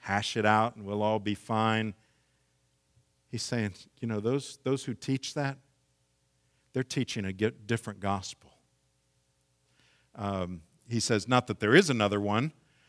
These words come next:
but there are some who trouble you and want to distort the gospel of Christ."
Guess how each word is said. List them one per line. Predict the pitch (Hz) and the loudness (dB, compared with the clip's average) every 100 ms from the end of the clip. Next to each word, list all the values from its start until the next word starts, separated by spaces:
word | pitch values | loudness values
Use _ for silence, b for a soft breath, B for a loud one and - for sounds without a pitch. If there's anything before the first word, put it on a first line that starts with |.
| _ _ _ _ | _ _ _ _
but | 127 127 | -2 6
there | 143 | 6
are | 135 | 6
some | - 165 | 4 4
who | 160 | 4
trouble | 139 - 147 143 | 2 4 4 6
you | 135 | 4
and | 131 127 | 2 2
want | 147 | 2
to | 135 | 2
distort | 113 - - 160 151 156 - | 0 -2 -2 4 6 6 2
the | 127 | -2
gospel | 120 131 127 - 143 120 | 6 8 8 4 2 2
of | - | 2
Christ." | - 135 107 - | 4 6 6 2